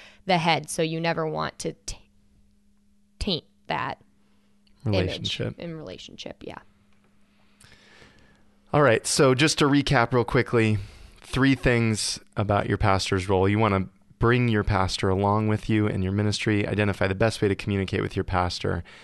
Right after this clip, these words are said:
Speaker 2: and honor your father. So what is a win in this with
Speaker 1: Mm.
Speaker 2: our pastor?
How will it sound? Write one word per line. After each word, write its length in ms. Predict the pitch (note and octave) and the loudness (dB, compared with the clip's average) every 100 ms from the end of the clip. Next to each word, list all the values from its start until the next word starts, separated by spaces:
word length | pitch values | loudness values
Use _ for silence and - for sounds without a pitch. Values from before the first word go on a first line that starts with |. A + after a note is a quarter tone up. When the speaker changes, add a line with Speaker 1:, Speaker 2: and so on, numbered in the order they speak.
| - - - | -20 -12 -6
Speaker 2:
and 180 | F2+ - | -4 -2
honor 460 | F#2+ F#2+ F#2 F2+ - | 0 0 0 -2 -4
your 160 | F#2+ - | -6 -6
father. 560 | - - - - - - _ - - - - _ _ _ | -6 -4 -4 -8 -14 -18 _ -20 -20 -20 -20 _ _ _
So 220 | - - G#2 | -10 -2 -2
what 380 | G#2 C3 D3 - | 2 2 2 -2
is 460 | - A#2 A2+ A2 G2 - | 0 4 2 0 -6 -6
a 100 | G2 | -4
win 420 | F#2+ G#2 G2+ - | 0 -2 -2 -6
in 300 | - G#2 A2+ | -8 -8 -8
this 460 | A2 - - - - - _ _ _ _ _ - | -8 -8 -10 -12 -16 -20 _ _ _ _ _ -16
with 220 | D#3+ - | -10 -8
Speaker 1:
Mm. 40 | - | -8
Speaker 2:
our 60 | |
pastor? 640 | - - - - - - | -8 -10 -8 -10 -12 -12